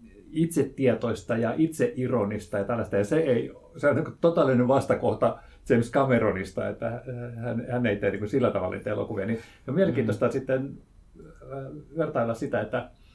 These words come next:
Speaker 1: että miten nämä kaksi elokuvaa sitten nykyyleisölle uppoo.
Speaker 2: Niin, kyllä. Et mä, mä vannon, että Avatar ka-, kaksi ei tule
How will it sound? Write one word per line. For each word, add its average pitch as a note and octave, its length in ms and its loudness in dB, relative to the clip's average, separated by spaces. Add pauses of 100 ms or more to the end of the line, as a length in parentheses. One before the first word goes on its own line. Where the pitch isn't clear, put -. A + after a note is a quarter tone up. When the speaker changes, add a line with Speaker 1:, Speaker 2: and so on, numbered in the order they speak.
(360)
Speaker 1:
että C3 280 -12
miten C#3 260 2
nämä A2 140 0
kaksi - 320 -4
elokuvaa B2 440 -4
sitten B2+ 340 -4
nykyyleisölle C3 680 -4
uppoo. - 680 -10 (680)
Speaker 2:
Niin, A#2+ 360 2
kyllä. A2 340 0 (1080)
Et A2+ 160 -4 (160)
mä, A#2 340 -6 (680)
mä B2 180 0
vannon, C3+ 320 4
että A#2 140 0
Avatar A2 380 2 (240)
ka-, G#2+ 180 -2
kaksi - 360 -4
ei F#2+ 100 -2
tule F#2+ 180 -2